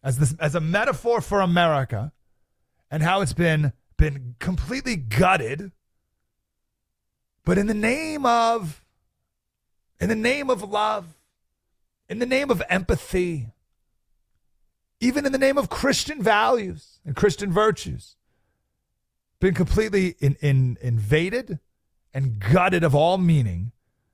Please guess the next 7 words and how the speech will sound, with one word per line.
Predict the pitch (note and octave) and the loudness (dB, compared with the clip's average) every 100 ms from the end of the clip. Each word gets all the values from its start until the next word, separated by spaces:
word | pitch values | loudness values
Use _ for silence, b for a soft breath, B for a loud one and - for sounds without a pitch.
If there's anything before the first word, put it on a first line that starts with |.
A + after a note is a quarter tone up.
| _ _ _ _ _ | _ _ _ _ _
It | - | -8
still | - - F3 | -2 0 0
stands, | - C#4+ C4 A3 - - | 0 0 -2 -6 -14 -18
still | - F3+ F3 | -2 2 4
there, | C4+ C4+ D3+ - _ _ _ _ _ _ _ _ _ | 2 0 -4 -10 _ _ _ _ _ _ _ _ _
still | A2+ C#3+ | -2 0
beautiful. | D3 A#3 A3+ E3 E3 - | 2 2 2 2 0 -4